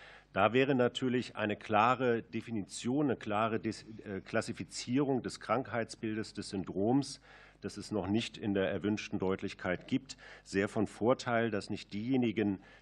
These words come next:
die unter der Impfung leiden, also krank sind, hier auch noch selber den Beweis erbringen müssen und in einen Marathon durch die Gerichte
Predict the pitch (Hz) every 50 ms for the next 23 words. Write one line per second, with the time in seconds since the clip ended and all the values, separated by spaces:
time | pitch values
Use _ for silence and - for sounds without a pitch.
0 | - - 98 92 - 104 104 95 107 98 90 87 82 90 117 151 165 - - 135
1 | 123 - 113 107 101 104 107 107 101 107 95 71 95 87 95 92 - - - 101
2 | 104 135 147 - - - 123 117 101 - - 104 117 120 95 98 107 92 101 107
3 | 98 - - 98 92 101 117 117 110 - 101 101 98 98 95 95 - - - -
4 | _ - 107 90 78 87 92 110 127 - - - 90 104 90 - 95 101 107 110
5 | 104 98 92 98 98 - 113 104 92 90 90 90 82 90 69 71 87 90 90 90
6 | 90 90 80 71 87 98 98 107 104 - - 101 101 95 90 82 92 87 - -
7 | 98 - 95 80 85 101 - - - 107 98 90 85